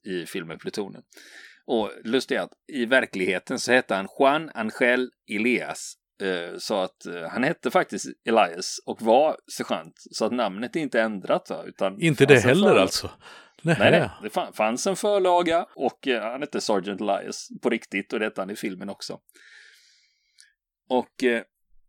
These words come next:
Speaker 1: eh, det, och det är just det när han är där och, eh, bland lurparna.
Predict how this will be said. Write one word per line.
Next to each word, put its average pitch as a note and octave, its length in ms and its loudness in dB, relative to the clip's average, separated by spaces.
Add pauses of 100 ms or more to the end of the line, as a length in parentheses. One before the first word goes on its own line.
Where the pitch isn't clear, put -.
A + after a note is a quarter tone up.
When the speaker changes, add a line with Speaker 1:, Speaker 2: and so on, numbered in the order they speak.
(100)
Speaker 1:
eh, G#2+ 720 -10 (160)
det, C3 340 0
och C3 120 2
det D3 60 2
är D3 40 4
just C3+ 260 2
det A2+ 140 4
när G#2 220 0
han G#2+ 140 -4
är A#2+ 160 0
där G2+ 320 2 (260)
och, G#2 260 0
eh, G2 600 -4 (320)
bland G2 260 2
lurparna. F#2 580 0